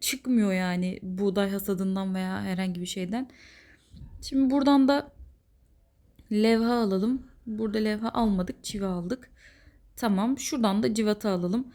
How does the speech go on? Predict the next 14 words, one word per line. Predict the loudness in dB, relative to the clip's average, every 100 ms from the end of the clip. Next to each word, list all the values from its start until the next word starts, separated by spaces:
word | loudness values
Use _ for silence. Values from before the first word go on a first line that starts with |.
| -20 _
E, | -6
şu | 2 6
mavi | 6 4
taslak | 2 -2 0 -2 0
aslında | -2 -2 0 0 2
ne | 2 4
için | 2 0
kullanıldığını | -2 0 2 2 4 4 2 0 -6 -2
öğrendim. | 2 4 4 4 2 -4 -6 _ _ _ -8
Yani | -4 -2 -2 -4 -4
niçin | -2 -2 -4
kullanıldığı | -4 -2 0 0 2 0 0 -4 -14 -20 -18 -18 -12 -6
falan | -4 -2 -2
bunları | 0 0 0